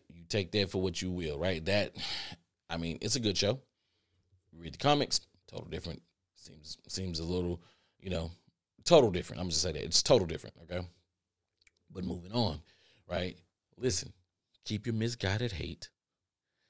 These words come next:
and, and, and just tailor it a little bit, right? Understand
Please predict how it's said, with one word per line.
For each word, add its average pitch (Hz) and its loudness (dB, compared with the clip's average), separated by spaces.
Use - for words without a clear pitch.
and, 101 -2
and, 107 -2
and 98 -2
just 117 2
tailor 170 -2
it 76 -8
a 87 -2
little 82 -4
bit, 80 -10
right? 113 0
Understand 135 0